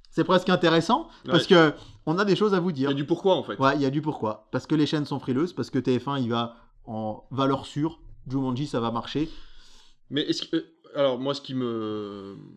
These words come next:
Speaker 2: perturbe dans, dans ce, dans ce truc-là, c'est qu'effectivement, les vacances sont proches, mais il vaut mieux miser sur un jour férié que sur des vacances, parce que les vacances, il y a
Speaker 1: Oui.
Speaker 2: que les enfants qui sont,
Speaker 1: Ouais,
Speaker 2: euh,
Speaker 1: voilà. Mais justement, je pense que, euh, le fait que Pâques soit dans les vacances, c'est aussi un peu particulier.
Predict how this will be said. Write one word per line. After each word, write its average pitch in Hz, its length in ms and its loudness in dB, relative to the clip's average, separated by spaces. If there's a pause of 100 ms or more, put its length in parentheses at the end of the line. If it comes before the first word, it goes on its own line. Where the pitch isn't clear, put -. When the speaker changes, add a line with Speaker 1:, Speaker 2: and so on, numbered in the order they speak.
(100)
Speaker 2:
perturbe 123 540 -2
dans, 110 140 -8
dans 104 160 -10
ce, - 180 -18
dans 117 80 -16
ce 107 80 -16
truc-là, 175 200 -2
c'est 135 140 -10
qu'effectivement, 131 420 -4
les 135 80 -2
vacances 117 300 -6
sont 127 160 -8
proches, 185 560 -4
mais 127 560 -4
il 123 100 -8
vaut 117 120 -8
mieux 139 400 -2
miser 123 400 -6
sur 110 220 -12
un 110 40 -8
jour 113 140 -12
férié 120 260 -6
que 117 60 -18
sur 110 100 -10
des 113 80 -6
vacances, 160 300 -8
parce - 120 -18
que - 80 -12
les 113 60 -8
vacances, 131 260 -10
il - 20 -4
y - 20 -2
a 175 40 2
Speaker 1:
Oui. 202 60 2
Speaker 2:
que 220 60 2
les 151 80 -4
enfants 175 280 -4
qui - 100 -14
sont, 113 180 -12
Speaker 1:
Ouais, 185 200 0
Speaker 2:
euh, - 20 -4
Speaker 1:
voilà. 180 340 -2 (380)
Mais 151 300 2
justement, 180 500 -4
je 160 100 -2
pense 185 340 -6
que, 175 300 -2
euh, 117 380 0 (580)
le 147 120 4
fait 214 200 2
que 165 80 4
Pâques 185 240 2
soit 139 100 -2
dans 135 100 0
les 156 80 0
vacances, 170 380 -2
c'est 139 60 -4
aussi 123 180 -2
un 165 60 -2
peu 165 100 -2
particulier. 147 640 -6